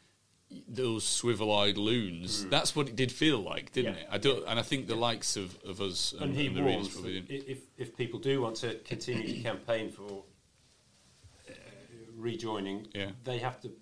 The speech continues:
Speaker 2: put up with those sorts of insults, and they will be the extremists, they will be,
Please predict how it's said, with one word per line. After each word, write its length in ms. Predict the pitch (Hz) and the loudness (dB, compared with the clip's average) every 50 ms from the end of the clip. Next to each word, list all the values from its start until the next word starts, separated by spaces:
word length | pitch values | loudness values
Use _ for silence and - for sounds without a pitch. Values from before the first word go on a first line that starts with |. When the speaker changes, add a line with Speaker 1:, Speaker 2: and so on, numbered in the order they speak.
| _ _ | _ _
Speaker 2:
put 120 | - 123 117 | -8 -6 -6
up 140 | 117 117 - | -6 -6 -8
with 160 | 110 107 110 | -8 -8 -6
those 260 | 113 110 107 104 - | -6 -6 -6 -8 -10
sorts 180 | - 117 110 104 | -12 -14 -12 -12
of 80 | 104 | -10
insults, 600 | 110 107 101 - - 110 107 107 107 - - - | -10 -8 -8 -8 -6 -6 -6 -6 -8 -12 -12 -10
and 220 | 104 101 101 101 - | -10 -10 -10 -10 -10
they 140 | 113 113 113 | -8 -6 -4
will 220 | 110 110 113 113 | -4 -2 -2 -2
be 240 | 113 110 110 107 101 | -2 -2 -2 -2 -2
the 320 | 98 101 101 98 98 98 - - - - - - - - - - - 98 | -2 -2 -2 -2 -4 -6 -8 -12 -20 -20 -20 -20 -20 -20 -20 -16 -14 -12
extremists, 880 | 98 - - - - 117 107 107 104 104 107 107 104 - - - - - | -12 -10 -10 -10 -8 -8 -6 -6 -6 -6 -8 -10 -10 -12 -14 -14 -14 -12
they 160 | 107 101 101 | -10 -8 -6
will 140 | 101 104 101 | -6 -6 -6
be, 400 | - 104 104 104 104 104 101 - | -6 -6 -6 -6 -6 -6 -8 -10